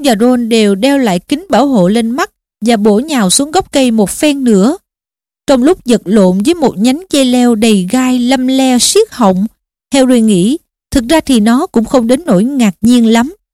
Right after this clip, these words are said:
Nó đã có linh cảm mơ hồ là điều này có thể xảy ra, sớm hơn hay muộn hơn thôi. Nhưng nó không biết chắc là nó sẽ có cảm nghĩ thế nào về chuyện đó.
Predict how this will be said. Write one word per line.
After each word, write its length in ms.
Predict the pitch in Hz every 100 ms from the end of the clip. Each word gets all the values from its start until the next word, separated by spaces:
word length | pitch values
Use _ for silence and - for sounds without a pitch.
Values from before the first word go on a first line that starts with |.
| _ _ _ -
Nó 320 | 233 240 330
đã 140 | 247
có 120 | 214 339
linh 240 | 302 262
cảm 300 | 226 190 294
mơ 180 | 311 294
hồ 320 | 247 240 202
là 140 | 196
điều 180 | 202 208
này 240 | 196 208 190
có 140 | 320
thể 200 | 294 220
xảy 240 | - 214
ra, 300 | 233 262 254 233 _ _ -
sớm 240 | - 277 427
hơn 280 | 311 269 240
hay 280 | 220 269 254
muộn 340 | 220 202 175
hơn 300 | 214 247 254
thôi. 340 | 247 262 277 254 _ _ _ _ _ _ _ _ _ _ 330
Nhưng 140 | 320
nó 160 | 311 403
không 240 | 349 269
biết 160 | 370 - -
chắc 220 | 427 320
là 200 | 247 202
nó 160 | 185
sẽ 180 | 208 214
có 120 | 196
cảm 340 | - - 208 262
nghĩ 160 | 196
thế 160 | 214 359
nào 340 | 370 262 196 190
về 140 | 208
chuyện 340 | 180 208 175 185
đó. 340 | 214 247 349